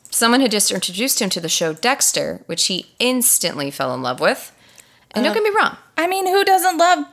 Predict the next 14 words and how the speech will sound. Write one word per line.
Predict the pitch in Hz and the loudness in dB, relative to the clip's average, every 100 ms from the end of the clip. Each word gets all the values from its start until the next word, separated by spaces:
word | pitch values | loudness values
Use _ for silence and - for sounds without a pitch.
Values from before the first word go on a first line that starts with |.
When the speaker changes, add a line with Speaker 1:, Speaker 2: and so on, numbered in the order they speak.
| _ | _
Speaker 2:
Dexter? | 311 381 - - 302 214 | 0 0 -2 0 4 4
Speaker 1:
It's | 180 | 2
a | |
great | 190 294 294 | 2 2 2
show | 285 247 269 | 4 4 4
until | 262 254 233 226 - - | 2 2 2 0 -4 -4
after | 202 220 - 277 254 - | -2 -2 0 0 0 0
season | - 302 370 | 0 0 -2
four | 320 254 240 - | -4 0 2 2
on | 180 175 165 196 _ | 2 0 -4 -12 _
down | - 156 147 143 143 | -6 -4 -4 -6 -8
kind | - 143 | -10 -12
of | 139 - - | -12 -20 -16
gets | 147 - - - | -12 -6 -6 -8